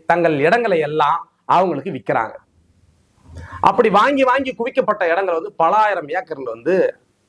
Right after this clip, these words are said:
அங்க வந்து அந்த வங்கியின் கட்டுப்பாட்டுக்குள்ள இருக்குது. இந்த நேர-, இந்த மாதிரி நேரத்துல தான்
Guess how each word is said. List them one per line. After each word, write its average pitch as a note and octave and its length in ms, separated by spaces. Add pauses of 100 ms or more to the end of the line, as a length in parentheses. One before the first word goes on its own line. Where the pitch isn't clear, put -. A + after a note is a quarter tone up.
(240)
அங்க C#3+ 180 (100)
வந்து C3+ 240
அந்த C3+ 160
வங்கியின் G#3 380
கட்டுப்பாட்டுக்குள்ள E3+ 640
இருக்குது. A2 240 (1000)
இந்த A#3+ 200 (100)
நேர-, B3+ 300
இந்த B3 180
மாதிரி A#3+ 240
நேரத்துல G3+ 380
தான் F3 160